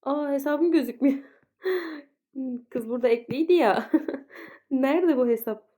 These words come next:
Aa, otuz bir seviyelik bir hesap göremiyorum şu an. Direkt otuz seviyelik gözüküyor. Bu hesap silinmedi ama var.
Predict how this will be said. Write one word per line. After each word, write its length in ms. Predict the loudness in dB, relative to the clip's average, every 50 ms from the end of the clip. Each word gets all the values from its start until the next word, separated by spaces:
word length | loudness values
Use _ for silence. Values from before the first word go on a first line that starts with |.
| _ _ _ _ _ _ _ _
Aa, 280 | -4 -2 0 0 0 0
otuz 300 | -2 -2 -4 -6 -6 -6
bir 100 | -8 -6
seviyelik 540 | -6 -4 -4 -4 -4 -4 -4 -6 -6 -6 -6
bir 100 | -4 0
hesap 580 | 0 0 0 0 -2 -6 -6 -8 -14 -10 _
göremiyorum 520 | 2 4 4 4 2 2 0 0 0 -2 -4
şu 160 | -6 -6 -4
an. 240 | -4 -4 -6 -10 _ _ _ _ _ _ _ _ _ _ _ _ _ _ _ _ _ _ _ _ _ _ _ _ _ _ _ _ _ _ _ _ -20
Direkt 400 | -14 -8 -4 -2 -2 -2 -2 -4 -4
otuz 280 | -4 -4 -6 -10 -10
seviyelik 440 | -8 -6 -6 -4 -6 -6 -8 -8 -6
gözüküyor. 560 | -6 -6 -6 -6 -8 -8 -6 -6 -6 -6 -10 -6
Bu 140 | -4 -4 -4
hesap 260 | -2 -2 -4 -4 -4
silinmedi 560 | -6 -8 -6 -4 0 0 2 0 0 0 -2
ama 340 | -4 -4 -4 -4 -6 -6 -4
var. 240 | -6 -6 -6 -8